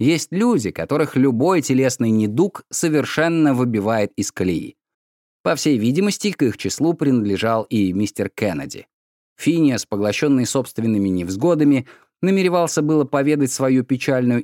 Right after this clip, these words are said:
историю, но удержался, быстро сообразив, что боль в шее не позволит господину канцлеру проявить подобающий интерес. «Что говорит доктор?» —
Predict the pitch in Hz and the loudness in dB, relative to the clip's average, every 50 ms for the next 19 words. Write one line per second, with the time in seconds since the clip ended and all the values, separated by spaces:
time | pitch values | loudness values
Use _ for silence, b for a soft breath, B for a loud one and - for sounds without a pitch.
0 | - 123 113 - - 208 190 175 143 120 110 101 90 - _ _ - 135 151 156 | -2 -4 -4 -2 0 0 2 2 2 2 2 0 -2 -4 _ _ 0 2 2 4
1 | 151 151 147 151 156 147 156 160 143 127 131 143 123 95 82 - - 80 71 - | 2 2 2 0 0 0 0 0 -2 0 0 0 0 0 -2 -4 -6 -8 -8 -10
2 | _ _ _ _ _ _ _ 139 143 156 135 - - - 92 - - 95 92 95 | _ _ _ _ _ _ _ -2 0 0 0 0 -2 -4 -4 -2 -2 -2 -2 0
3 | 104 107 110 143 185 175 147 - - _ - - - - 120 113 113 127 143 147 | 0 0 0 0 0 -2 -2 -4 -10 _ -14 -8 -2 -2 0 0 2 2 2 2
4 | 135 127 - - 190 185 180 170 160 160 165 156 - 151 143 123 120 120 113 95 | 0 0 -2 -2 0 2 2 2 2 2 0 0 0 -2 -2 0 0 0 0 0
5 | 87 85 92 95 - - 101 92 87 87 87 - - 117 135 143 139 - - 143 | -2 -4 -6 -8 -6 -4 -4 -4 -4 -4 -4 -4 -4 -2 -2 -2 -2 -2 0 0
6 | 135 123 120 110 - - 143 139 131 120 117 117 107 - - _ - 120 113 107 | 0 0 0 -2 -2 -2 0 0 2 0 0 -2 -4 -6 -8 _ -4 -2 -2 -2
7 | 101 98 98 95 90 - - - 95 90 - 92 85 - 87 80 73 62 - - | -2 0 -2 -2 -2 -2 -4 -6 -6 -4 -4 -4 -4 -4 -4 -4 -4 -6 -8 -10
8 | - - _ _ _ _ _ _ _ _ _ _ _ _ _ _ _ - - - | -12 -16 _ _ _ _ _ _ _ _ _ _ _ _ _ _ _ -12 -6 -2
9 | 190 190 175 180 175 175 180 180 160 147 139 190 180 127 - - - - - - | -2 0 2 2 2 2 2 2 0 2 2 2 2 0 -2 -4 -8 -8 -8 -12